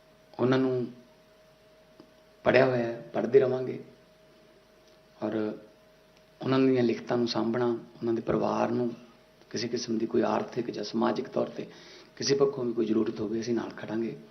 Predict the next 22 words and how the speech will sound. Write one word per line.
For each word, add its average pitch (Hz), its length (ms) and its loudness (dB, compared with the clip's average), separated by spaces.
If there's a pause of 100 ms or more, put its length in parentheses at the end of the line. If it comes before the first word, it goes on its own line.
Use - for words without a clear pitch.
(880)
ਸੋ - 120 -8
ਮੈਂ 107 240 0
ਤੁਹਾਡਾ 113 200 -4
ਸਾਰਿਆਂ 110 280 0
ਦਾ 104 120 -2
ਬਹੁਤ-ਬਹੁਤ 113 720 -2
ਧੰਨਵਾਦ 104 320 0
ਕਰਦਾ, 107 240 -4
ਤੁਸੀਂ 110 300 -4
ਮੈਨੂੰ 101 220 -4
ਇੱਥੇ 104 260 -4 (160)
ਬੁਲਾਇਆ 107 460 -2 (920)
ਔਰ 104 360 -2 (800)
ਇੰਨੇ 113 180 2
ਪਿਆਰ 107 260 0
ਸ਼ਾਂਤੀ 104 400 -2
ਨਾਲ 107 140 -2
ਤੁਸੀਂ - 260 -10
ਮੈਨੂੰ 104 200 -6 (340)
ਸੁਣਿਆ। 113 380 4 (1800)
"ਲੋਗੋं 120 280 4
को 131 120 6